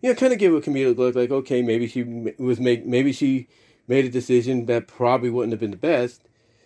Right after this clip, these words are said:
but then you could have had, but then you could also have Silver explain that not only was Sally planning to roboticize herself, but as a result,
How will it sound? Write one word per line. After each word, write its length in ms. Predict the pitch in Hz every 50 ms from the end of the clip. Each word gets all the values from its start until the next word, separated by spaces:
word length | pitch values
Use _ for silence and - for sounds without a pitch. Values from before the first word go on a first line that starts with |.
| _ _ _ _ _ _ _ _ _
but 180 | _ 160 170 127
then 260 | 160 190 196 202 202
you 120 | 185 185
could 220 | 180 - - 175 165
have 120 | 160 156
had, 340 | - 147 135 135 135 131 -
but 160 | 139 147 123
then 160 | 139 165 170
you 80 | 160 151
could 120 | - 147
also 240 | 135 131 135 127 139
have 180 | 131 127 120 117
Silver 300 | - 160 151 131 127 120
explain 680 | 113 110 - - _ 160 175 196 175 135 117 113 117 113 _ _ _ _ _ _ _ _ _ _ _
that 180 | - 143 143 139
not 100 | 156 165
only 220 | 175 165 156 151
was 200 | 135 131 127 127
Sally 300 | - 143 131 131 131 127
planning 400 | - - - 127 120 135 147 143 123
to 100 | - 131
roboticize 680 | 117 107 - 123 120 143 175 175 - - 131 113 104
herself, 420 | 113 107 101 - 117 110 107 110 107 _ _ _
but 140 | _ 139 131
as 180 | - 127 123 113
a 60 | 123
result, 580 | 113 110 104 98 - 147 156 175 151 123 113